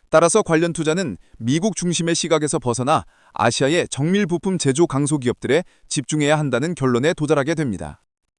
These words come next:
자, 오늘 모든 논거를 종합해서 지식머니의 투자 전략을 명확하게 요약해드리겠습니다. 피지컬 에이아이가 열어갈 육십 조 달러 규모의 거대한 시장은 이미 시작되었습니다. 가치 사슬 분석 결과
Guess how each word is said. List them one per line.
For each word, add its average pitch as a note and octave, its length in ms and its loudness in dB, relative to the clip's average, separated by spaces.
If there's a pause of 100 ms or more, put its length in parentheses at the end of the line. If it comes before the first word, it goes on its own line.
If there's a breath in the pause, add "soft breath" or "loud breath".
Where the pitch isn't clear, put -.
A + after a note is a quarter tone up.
(240)
자, F2+ 400 -2 (100)
오늘 F#3 320 4
모든 F3+ 440 4
논거를 F#3+ 400 4
종합해서 D3+ 640 0 (400)
지식머니의 G3 640 2
투자 F#3 240 0
전략을 D3+ 460 2 (120)
명확하게 D#3+ 680 2
요약해드리겠습니다. A#2+ 1080 0 (720)
피지컬 G#3+ 480 2
에이아이가 E3 420 4
열어갈 D3 420 4 (220)
육십 D3+ 340 -2
조 G#3 120 0
달러 F#3+ 240 4
규모의 D#3 400 0
거대한 D3 400 2
시장은 C3+ 400 -2 (180)
이미 F#3+ 340 0
시작되었습니다. A#2 880 -2 (600)
가치 D3 400 0
사슬 G#3 280 0
분석 E3+ 300 2
결과 C#3+ 380 4